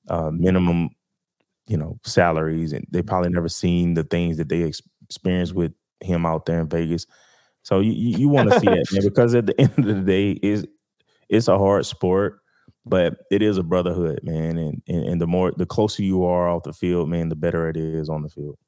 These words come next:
Speaker 2: Have you seen some of, uh, Chandler Jones's music?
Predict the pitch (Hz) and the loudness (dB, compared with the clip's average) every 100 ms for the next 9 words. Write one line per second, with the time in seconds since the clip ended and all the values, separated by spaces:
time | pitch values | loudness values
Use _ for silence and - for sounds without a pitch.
0 | _ _ _ _ _ _ _ - 131 135 | _ _ _ _ _ _ _ -6 -2 -2
1 | - 165 160 156 139 120 123 117 - 127 | -2 -2 0 0 0 4 4 4 0 0
2 | 127 110 110 123 123 135 151 143 165 160 | 0 0 0 0 -4 -4 -4 -2 -2 -4
3 | - | -6